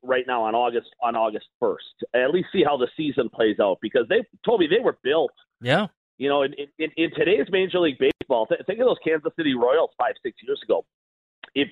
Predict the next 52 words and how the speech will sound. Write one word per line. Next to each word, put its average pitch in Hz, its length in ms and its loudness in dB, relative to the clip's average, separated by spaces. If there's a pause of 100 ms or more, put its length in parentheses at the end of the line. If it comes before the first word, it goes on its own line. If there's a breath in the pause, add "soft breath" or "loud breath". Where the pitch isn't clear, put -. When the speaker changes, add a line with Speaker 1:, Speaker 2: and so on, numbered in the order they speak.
Speaker 1:
if 139 160 0
you 185 140 0
can 311 160 -2
get 196 200 0
to 180 80 0
the 123 160 -4
seventh 151 320 -2
inning 151 240 2
with 110 160 -2
the 104 80 0
lead 139 400 -2 (360 loud breath)
and, 127 160 2
and 127 200 2
you've 143 200 0
got 131 220 0
monsters 127 520 -2
in 127 100 -2
the 113 80 -6
back 127 320 0
end 131 140 -4
of 117 60 -4
the 107 80 0
bullpen, 131 440 0
and 135 100 -4
the 117 40 -2
Brewers 143 400 2 (300)
theoretically 139 580 0
were 113 100 2
lined 117 320 0
up 143 220 0
to 117 160 -2
do 143 140 0
that, 104 240 0 (260 soft breath)
you 175 100 2
don't 277 120 0
need 226 140 -4
to 156 120 -10
score 208 200 2
a 131 40 0
whole 139 160 0
lot 120 140 2
of 104 80 0
runs. 139 260 0
And 110 100 -10
I 151 100 -2
understand 151 400 -4
their 113 120 0
offense 127 380 -4
is 98 140 -12
garbage, 113 360 -2 (340)
um, 107 380 -2 (180)
but, 120 200 -2